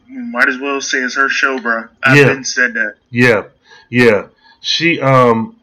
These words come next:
Speaker 2: she's the best, goddammit. So she's shaking down Catherine for her new secret weapon that she heard about. And this is, so Catherine's like, "I know what the fuck you talking about, or how you know about this shit."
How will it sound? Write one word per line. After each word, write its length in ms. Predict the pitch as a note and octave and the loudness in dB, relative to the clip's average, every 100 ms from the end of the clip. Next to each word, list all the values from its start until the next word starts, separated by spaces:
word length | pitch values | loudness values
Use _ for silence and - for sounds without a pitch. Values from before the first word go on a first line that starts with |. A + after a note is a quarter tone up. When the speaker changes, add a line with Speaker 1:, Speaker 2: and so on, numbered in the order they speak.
| _ | _
Speaker 2:
she's 260 | - G3+ C#3+ | -4 -4 -2
the 80 | |
best, 360 | A2+ A2 E2+ - | 0 0 0 -8
goddammit. 480 | F#2+ F2+ F#2 F#2 F2+ - _ | -10 -8 -8 -8 -14 -20 _
So 140 | A#2+ | -8
she's 240 | A#2 G3 | -4 -2
shaking 320 | - D#3 C#3+ C#3 | 0 0 0 2
down 200 | B2 A2+ | 0 2
Catherine 380 | C3 A#2 A#2 G#2+ | 0 0 -2 -4
for 140 | A2+ | -4
her 160 | A2 A2+ | 0 0
new 220 | A2 A#2 | 2 -2
secret 360 | A2 B2 A#2 A#2+ | -2 -6 -4 -2
weapon 340 | G#2 A2 A2 | 0 0 -2
that 120 | G#2 | -8
she 160 | - G#2+ | -8 -10
heard 240 | G#2 G#2 | -4 -4
about. 440 | G2 G2 G2+ G2+ - - - - | -4 -4 -2 -2 -6 -16 -20 -4
And 360 | D3+ D#3 D#3 D3+ - | 4 6 6 2 -8
this 340 | C#3 A3 G#3+ | -2 -2 -2
is, 160 | D#3+ C3+ - - - | -10 -10 -12 -12 2
so 300 | E3 D#3 C#3+ | 6 6 4
Catherine's 340 | F3 F3 D3+ | 2 2 2
like, 140 | C#3 C#3 | 2 4
"I 80 | |
know 80 | D3 | 2
what 80 | C#3 | 0
the 60 | C3+ | 0
fuck 120 | C#3 | -4
you 60 | B2+ | -2
talking 180 | D3 | -2
about, 240 | C#3 C3+ B2+ | 2 2 2
or 80 | A2 | 4
how 80 | C3 | 2
you 100 | C3 | 2
know 80 | B2+ | 0
about 200 | B2 A#2 | 0 -2
this 120 | A#2+ | -6
shit." 300 | - C3 B2+ | -2 -2 -2